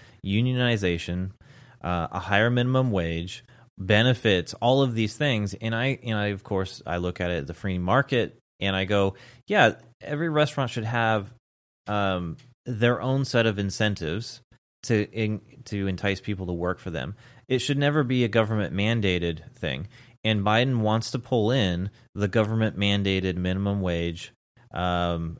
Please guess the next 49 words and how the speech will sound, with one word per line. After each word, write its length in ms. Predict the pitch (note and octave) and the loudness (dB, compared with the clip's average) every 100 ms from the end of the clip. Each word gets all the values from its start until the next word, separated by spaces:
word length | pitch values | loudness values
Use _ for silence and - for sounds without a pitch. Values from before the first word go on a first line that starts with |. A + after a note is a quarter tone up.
| - | -12
you 160 | F#2+ F#2 | -6 -4
know, 120 | F2 | -2
making 360 | F2+ F#2+ G#2 | -2 -2 -4
sure 280 | F2+ G2 F#2 | -6 -4 -2
that 220 | F#2 F2+ | -2 -4
the, 460 | E2+ F2+ F2 E2+ C2+ A1 - - - | -4 -2 -2 -4 -8 -14 -20 -20 -16
you 100 | F2 | -10
know, 120 | E2 | -8
they 120 | D#2+ | -8
get 160 | E2+ - | -8 -10
paid 260 | - F2 E2+ | -8 -8 -6
time 300 | F2 E2+ G#2+ | -6 -4 -2
off 460 | B2 B2 A#2+ - | 0 2 2 0
or 100 | F2+ | -6
sick 300 | - C#3 - | -4 -6 -8
time 580 | - G#2+ G#2 G2 F#2+ F#2 | -4 0 0 2 0 -2
or, 540 | D#2 F2+ F2+ F2 E2+ - - - - | -4 -2 -2 -2 -4 -8 -20 -20 -6
uh, 300 | F#2 F#2 F2+ | -2 0 -2
paternity, 640 | - G#2 A#2 A2+ G#2 G#2 | -6 -4 0 2 2 2
maternity 540 | F#2+ - A2 G#2+ G2+ G2 | 0 -2 -2 0 0 0
leave, 640 | F#2+ F#2+ F#2 F2+ F2 - | 0 0 0 -2 -4 -4
uh, 400 | F2+ F2 E2+ E2 - - - - | -2 0 0 -4 -8 -20 -20 -8
you 160 | A2+ G2 | 0 0
know, 60 | |
<clears throat> 40 | F#2+ | 2
unionization. 1200 | G2+ C3+ - C#3 B2 A2+ G2+ A2 A2 - A2 A2 | 8 10 10 8 6 2 4 4 4 2 0 0
I 80 | |
mean, 120 | A#2+ C#3 | 0 2
all 240 | E3+ G3 | 2 2
of 140 | E3+ | 2
these 240 | C#3+ C3 - | 2 0 0
things, 280 | D#3 C3+ A2 | -2 -2 -2
he, 180 | B2+ B2 | -2 -2
he, 240 | - B2 - | -4 -6 -4
he 140 | C3 | -2
wants 260 | C3+ D3+ - | 0 -2 -4
to 80 | |
fit 400 | - - D#3+ - B2 | -10 -2 -2 -2 -8
those 380 | A2 B2 A#2+ | 0 0 0
pieces 500 | - - E3+ - G2 | -2 -4 -2 -2 -2
into 380 | - A2 A2 G2+ | -2 -2 -2 -4
this 180 | F2+ G2 | -4 -4
particular 520 | - G2+ G2+ F#2+ F2 | -4 -4 -4 -4 -4
answer, 340 | F#2+ G#2+ - F#2 | -2 -2 -2 -2
and 80 | |
he 80 | F2+ | -4
struggles 440 | - E3+ D#3+ A#2 - | 0 4 4 4 0
with 220 | E2 - | -8 -8
it. 180 | - | -12